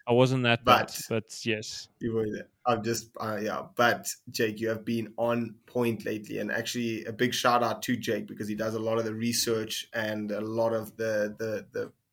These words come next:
Speaker 2: you know, the legwork behind the row show at the moment. So it's, it's really, really cool to just roll in, see, read his notes and the,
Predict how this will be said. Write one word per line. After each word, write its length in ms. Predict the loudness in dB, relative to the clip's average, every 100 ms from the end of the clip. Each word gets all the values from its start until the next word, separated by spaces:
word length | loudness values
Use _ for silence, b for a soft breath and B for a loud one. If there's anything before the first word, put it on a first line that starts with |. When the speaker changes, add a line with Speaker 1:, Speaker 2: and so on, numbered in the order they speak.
| _ -6
Speaker 2:
you 140 | -4
know, 120 | -2 -2
the 100 | 0
legwork 480 | 2 0 0 -4 -6
behind 300 | -4 -2 -2
the 80 |
row 160 | -4 -4
show 200 | -4 -4
at 120 | -6
the 80 | -8
moment. 360 | -6 -6 -6 -6
So 220 | -4 -4
it's, 400 | -4 -6 -8 -8
it's 180 | -12 -12
really, 300 | -4 -2 -2
really 240 | -2 -6 -8
cool 220 | -10 -10
to 360 | -8 -8 -8 -12 B B B B B _ -2
just 180 | -2
roll 300 | 2 2 4
in, 320 | 2 0 -2 -6
see, 440 | -6 0 0 0 0
read 240 | 2 2
his 200 | 2 0
notes 480 | 2 2 0 -4 -6
and 260 | -6 -4
the, 220 | -4 -6